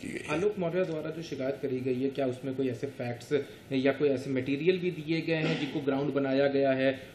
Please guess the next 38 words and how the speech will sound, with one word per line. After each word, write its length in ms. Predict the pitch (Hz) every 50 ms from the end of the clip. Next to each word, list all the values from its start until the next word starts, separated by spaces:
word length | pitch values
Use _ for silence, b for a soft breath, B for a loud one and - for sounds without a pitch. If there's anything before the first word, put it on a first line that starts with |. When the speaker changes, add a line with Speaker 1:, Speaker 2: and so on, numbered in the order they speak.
| B -
Speaker 2:
क्योंकि 600 | 139 131 127 127 135 135 131 127 - 139 131 143
उस, 160 | 143 139 135 151
उन्होंने 220 | 147 139 139 143 135
धमकी 380 | 123 127 131 127 127 143 151
की 160 | 131 - 147
भी 140 | 135 139 139
बात 240 | 131 135 135 135 131 -
कही 100 | 135 123
थी, 140 | 131 139 127
जान 220 | 127 123 127 123
से 120 | - 143
माम-, 320 | 131 127 127 127 131 131 -
अ, 180 | 139 131 127
मारने 320 | 127 123 123 123 127 131 131
का 200 | 131 135 135 139
एक 200 | 139 131 127 139
उन्होंने 280 | 135 127 127 127 131
आरोप 260 | 123 117 120 147 160 143
भी 100 | 143 139
लगाया 400 | 135 127 120 120 120 120 117 117
था। 320 | 120 123 123 - B B B B B
क्या 100 | - 139
उसको, 320 | 135 143 131 - - - 165
उससे 400 | 147 147 143 135 123 - - 165
related 420 | 156 160 160 156 - - 160 151
या 100 | 151 147
कोई 120 | - 156 - -
chats 300 | - 143 135 143 - -
वगैरह 240 | 143 143 143 147 143
की 120 | 143 151
कॉपीज 320 | - - 139 131 - 143 156
भी 20 |
Speaker 1:
देखिए, 160 | 180 185 147
Speaker 2:
उन्होंने 200 | 170 143 143 143
Speaker 1:
chats, 440 | 135 147 135 143 151 143 - - - -
chats 340 | - 131 131 135 139 - -
की 100 | - 123
copy 480 | 117 - 92 92 - - 107 113 117